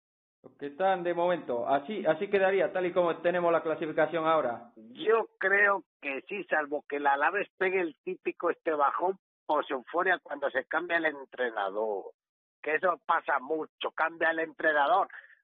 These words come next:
Speaker 2: cogen, cogen el subidón y luego el entrenador se, se da cuenta de que es el, la, la misma mierda de, de equipo que la tenía el otro. Que eso a veces pasa.
Speaker 1: Bueno, eh, a ver si conseguimos nosotros la regularidad, porque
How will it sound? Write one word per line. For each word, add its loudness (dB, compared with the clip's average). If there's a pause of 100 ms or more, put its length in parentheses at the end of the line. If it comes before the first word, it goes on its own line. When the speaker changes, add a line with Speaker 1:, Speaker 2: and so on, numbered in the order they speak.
(120)
Speaker 2:
cogen, 0 (380)
cogen 2
el -10
subidón 0 (160)
y -2
luego 2
el 4
entrenador 0 (180)
se, -2
se -2
da 4
cuenta 0
de -2
que -2
es 0
el, 0
la, 0
la 2
misma 0
mierda -2
de, -4 (140)
de 0
equipo -6
que -2
la -2
tenía 0
el -2
otro. -8 (560)
Que 2
eso 2
a 2
veces -2 (120)
pasa. -4 (1500)
Speaker 1:
Bueno, 0
eh, -2
a 4
ver -2
si -8
conseguimos 0
nosotros 4
la 2
regularidad, 2
porque -6